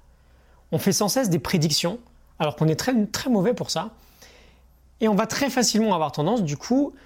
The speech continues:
premièrement, à surestimer complètement l'impact que pourra avoir un événement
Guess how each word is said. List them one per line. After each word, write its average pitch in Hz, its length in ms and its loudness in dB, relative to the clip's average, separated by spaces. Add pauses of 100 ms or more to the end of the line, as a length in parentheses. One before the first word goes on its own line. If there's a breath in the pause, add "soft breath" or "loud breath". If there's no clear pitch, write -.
(220 loud breath)
premièrement, 185 500 2
à 143 80 0
surestimer 175 960 0 (100)
complètement 202 600 2
l'impact 156 480 -2
que - 100 -4
pourra 135 300 -2
avoir 139 220 0
un 131 100 -2
événement 131 420 -2